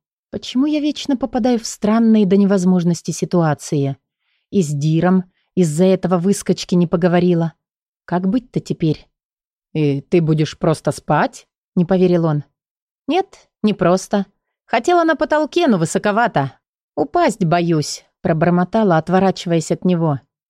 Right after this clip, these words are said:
«Не смешно». «Да что ты говоришь?» поёжилась. Мне почему-то казалось, что здесь гуляют какие-то неправильные сквозняки. «Нужно выбраться отсюда». «Шутишь, что ли?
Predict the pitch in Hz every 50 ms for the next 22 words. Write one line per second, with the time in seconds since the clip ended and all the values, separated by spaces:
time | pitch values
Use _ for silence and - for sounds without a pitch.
0 | _ _ - 165 160 156 - - - 165 170 151 - - 190 165 151 131 - _
1 | _ _ _ _ _ _ _ _ _ _ - - 320 - - - 440 - - 190
2 | 165 185 175 196 202 214 180 - - - - _ _ _ _ _ - 175 156 175
3 | 165 156 151 160 143 147 143 - - _ _ _ _ _ _ _ _ _ _ _
4 | _ _ 185 185 196 196 - 196 - - 190 190 185 - 180 - 190 180 180 208
5 | 208 196 180 - - _ _ _ _ _ - - - 180 170 156 160 196 190 180
6 | 165 165 196 196 202 208 196 175 - - - 190 - 226 196 160 202 185 175 -
7 | _ - 233 269 - 349 302 220 156 151 151 151 151 147 143 - - 175 175 165
8 | 196 202 202 - 208 165 143 123 - _ _ _ _ _ _ _ _ _ _ _
9 | _ _ _ _ _ - 180 170 180 170 165 196 196 185 247 233 170 151 151 147
10 | - - 156 151 143 - - 175 165 156 147 147 139 - _ _ _ _ _ _
11 | _ _ - - - 349 359 370 370 - 214 - - - - - 226 202 196 175
12 | 160